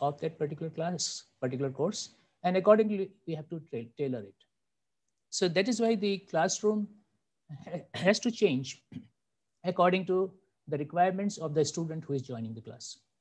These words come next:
Further pushing this point, if you look at the history of the, uh, education, educational process in a school,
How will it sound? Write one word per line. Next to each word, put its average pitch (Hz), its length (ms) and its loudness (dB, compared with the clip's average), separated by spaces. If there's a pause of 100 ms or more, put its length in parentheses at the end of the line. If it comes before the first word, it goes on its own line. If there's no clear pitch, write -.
(540)
Further 208 500 4 (260)
pushing 208 260 2
this 196 160 2
point, 196 420 0
if 160 160 -6
you 165 120 -2
look 175 200 -2
at 165 160 -2
the 143 80 -4
history 196 440 0
of 131 200 0 (140)
the, 127 340 -2 (800)
uh, 135 380 2 (200)
education, 143 800 0
educational 131 460 -6
process 147 460 0
in 127 140 -2
a 117 60 -4
school, 127 380 0